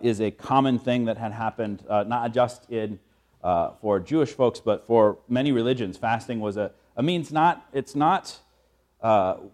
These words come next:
we kind of miss the point a lot of times. We think of it as this denial of pleasure or this denial of, uh, of, uh,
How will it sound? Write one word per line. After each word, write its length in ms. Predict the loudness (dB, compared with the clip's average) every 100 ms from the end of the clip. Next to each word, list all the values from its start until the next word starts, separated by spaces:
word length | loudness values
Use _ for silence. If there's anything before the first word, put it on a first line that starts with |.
| -6
we 140 | -6
kind 220 | -4 -6
of 60 | -2
miss 220 | -2 -2
the 80 | -4
point 240 | -4 0
a 20 | 2
lot 140 | 0
of 60 | 0
times. 160 | -6
We 80 | -6
think 180 | -4 -2
of 60 |
it 80 | 0
as 140 | -2 -2
this 160 | -8
denial 560 | -2 0 2 2 2 2
of 140 | 0
pleasure 600 | 2 2 4 2 4 4
or 40 | 2
this 200 | -4 -8
denial 600 | -6 -2 0 0 0 0
of, 280 | -2 -4 -10 _ _ _
uh, 340 | 0 0 0 -2
of, 340 | -2 -4 -4 -6
uh, 280 | -4 -4